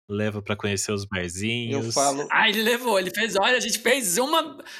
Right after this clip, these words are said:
Speaker 3: via sacra de bar.
Speaker 1: É.
Speaker 3: Sei que um dia eu cheguei em casa, era oito da manhã.
Speaker 2: Oito da manhã, o dia da festa, inclusive.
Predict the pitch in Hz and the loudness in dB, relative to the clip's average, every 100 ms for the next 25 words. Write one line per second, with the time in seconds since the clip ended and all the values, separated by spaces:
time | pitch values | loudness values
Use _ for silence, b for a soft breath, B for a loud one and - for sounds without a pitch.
0 | B 127 240 311 - 247 247 233 185 277 | B 0 4 4 4 2 2 0 2 2
1 | 330 202 196 214 247 302 - _ - 98 | 2 4 4 4 2 -4 -12 _ -10 -6
2 | 87 92 - B - 226 233 285 339 262 | -6 -8 -16 B 0 2 2 0 0 0
3 | 226 302 370 381 - _ 226 226 220 285 | 0 2 2 0 -10 _ 4 4 6 2
4 | 269 233 254 285 294 302 294 - - _ | 4 4 4 4 4 4 0 -6 -18 _
5 | 208 269 - 175 165 156 165 196 135 131 | 2 2 2 -4 -2 0 2 2 2 0
6 | 143 139 160 160 185 190 202 - 202 180 | -2 -2 0 0 2 4 4 4 2 0
7 | 185 131 123 127 123 110 | -2 -8 -8 -8 -8 -10